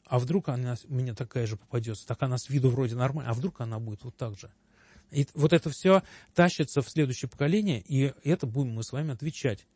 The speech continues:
Поэтому давайте налаживать, давайте в-, учиться вместе молиться. Это беспроигрышный вариант. Если мы будем мол-, молиться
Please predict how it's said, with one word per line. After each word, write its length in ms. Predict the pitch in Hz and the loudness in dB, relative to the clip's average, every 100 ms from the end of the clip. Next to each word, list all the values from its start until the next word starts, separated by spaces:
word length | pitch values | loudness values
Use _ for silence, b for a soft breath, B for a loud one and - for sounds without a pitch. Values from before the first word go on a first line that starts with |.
| b b - | b b 2
Поэтому 360 | 147 143 139 | 2 2 -6
давайте 400 | 117 127 180 - | -2 0 0 -2
налаживать, 720 | 131 123 131 135 - 110 98 - | -6 -6 -6 -6 -6 -10 -10 -6
давайте 440 | 123 147 190 160 - | -2 0 -2 -4 -8
в-, 140 | 123 - | -16 -6
учиться 480 | 143 - 190 - 127 | -4 -2 -2 -2 -2
вместе 360 | 139 143 - | -2 -4 -6
молиться. 500 | 123 123 123 - - b b - | -6 -4 -6 -10 -16 b b 2
Это 380 | 190 - 120 - B B B - | 4 4 -2 -4 B B B 2
беспроигрышный 880 | 151 - 175 190 160 127 117 - 113 | 2 2 6 10 10 6 0 -8 -8
вариант. 460 | 107 101 92 - _ _ - | -8 -10 -14 -20 _ _ 2
Если 240 | 147 170 | 2 4
мы 200 | 160 160 | 2 0
будем 260 | 127 143 123 | 0 -2 -2
мол-, 140 | 139 | -6
молиться 600 | 131 143 160 - 98 | -4 -2 -4 -8 -14